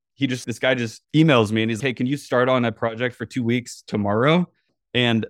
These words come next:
I was like, "I can, yeah, let's make it happen." And then that two-week project,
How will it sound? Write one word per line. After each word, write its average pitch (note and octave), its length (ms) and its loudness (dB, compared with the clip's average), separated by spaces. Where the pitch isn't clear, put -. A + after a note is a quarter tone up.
I G#2+ 60 -2
was A2+ 100 2
like, A#2 220 0
"I A2+ 100 -2
can, C3 280 -6
yeah, D3 320 0
let's B2 240 -8
make A#2+ 220 -2
it A2+ 60 0
happen." B2+ 340 -2
And C#3 100 2
then D3 120 4
that C#3+ 180 2
two-week C#3+ 300 -2
project, B2+ 460 -6